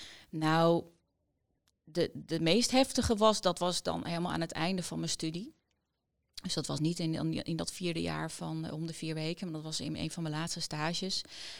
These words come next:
Ehm, ja, dat was op de spoedeisende hulp en daar vond ik het ook zwaar. Daar, daar, eh, werd ook veel van mij verwacht en,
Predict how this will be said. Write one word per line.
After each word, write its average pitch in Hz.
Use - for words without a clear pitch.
Ehm, 160
ja, 170
dat 240
was 185
op 175
de 180
spoedeisende 170
hulp 220
en 165
daar 170
vond 180
ik 165
het 160
ook 170
zwaar. 180
Daar, 156
daar, 160
eh, -
werd 165
ook -
veel 190
van 185
mij 170
verwacht 175
en, 160